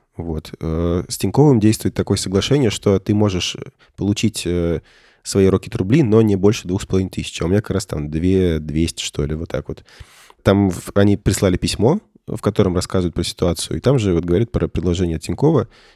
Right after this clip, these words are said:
Переходишь по ссылке, и, в общем, нужно зайти в кабинет, подтвердить, что ты хочешь воспользоваться услугой.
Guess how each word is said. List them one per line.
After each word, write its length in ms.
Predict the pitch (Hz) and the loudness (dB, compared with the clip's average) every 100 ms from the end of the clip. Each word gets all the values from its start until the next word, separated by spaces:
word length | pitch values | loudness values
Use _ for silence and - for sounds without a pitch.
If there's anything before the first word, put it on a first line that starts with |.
| _ | _
Переходишь 400 | - 104 107 95 | -2 2 2 2
по 100 | - | -2
ссылке, 640 | - 147 202 - 104 85 - _ _ - | 0 2 0 0 0 0 -2 _ _ -8
и, 540 | 98 110 117 90 85 - | -2 2 4 2 -2 -8
в 20 | - | -14
общем, 320 | - 87 - - | -10 -8 -8 -4
нужно 360 | 98 92 87 | -2 2 2
зайти 460 | 85 - 92 - 90 | 0 0 0 0 -6
в 60 | - | -6
кабинет, 400 | 82 92 151 - | 0 2 2 0
подтвердить, 420 | - 90 82 80 | -4 -2 -2 -4
что 140 | - | -4
ты 100 | - | -10
хочешь 400 | - 85 - - | -2 0 0 -6
воспользоваться 480 | - - 82 78 - | -6 -4 -4 -4 -6
услугой. 380 | - 139 139 | -2 0 0